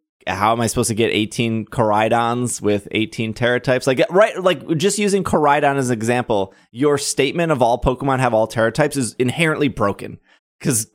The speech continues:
Koraidon, like, that's like saying all Pokemon can Dynamax. No, not all Pokemon can Dynamax. Zacian and Zamazenta could not Dynamax. Your, your statement is wrong. <laughs>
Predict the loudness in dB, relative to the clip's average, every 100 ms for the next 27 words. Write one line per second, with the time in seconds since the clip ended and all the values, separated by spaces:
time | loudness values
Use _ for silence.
0 | -8 -2 2 2 2 0 0 0 -2 0
1 | 0 2 2 2 0 0 2 2 2 2
2 | 2 2 2 -2 2 2 2 0 -2 -4
3 | -6 0 2 4 2 -2 0 2 4 2
4 | 2 0 0 0 0 2 2 2 0 -2
5 | -2 -8 -4 2 4 2 2 0 2 2
6 | 4 4 2 2 2 0 -2 -4 2 2
7 | 4 2 2 2 2 2 0 0 2 4
8 | 2 0 -2 2 2 2 2 4 4 2
9 | 2 -2 -4 -6 -12 -18 -20 -20 -20 -20
10 | -20 -12 -6